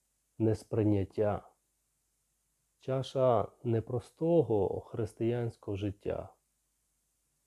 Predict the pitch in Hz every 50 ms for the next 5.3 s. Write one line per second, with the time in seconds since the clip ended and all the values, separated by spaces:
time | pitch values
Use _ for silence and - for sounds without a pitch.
0 | _ _ _ _ _ _ _ _ _ _ _ _ _ _ _ _ _ _ _ _
1 | _ _ _ _ _ _ _ - - 98 95 123 139 156 175 190 196 180 - -
2 | - 147 120 107 104 - - - - 107 113 107 110 127 151 151 147 135 127 120
3 | 107 - - 107 101 101 95 92 85 - - - - _ _ _ _ _ _ _
4 | _ _ _ - 110 107 123 143 139 143 139 139 135 139 135 131 131 123 107 98
5 | - - - _ _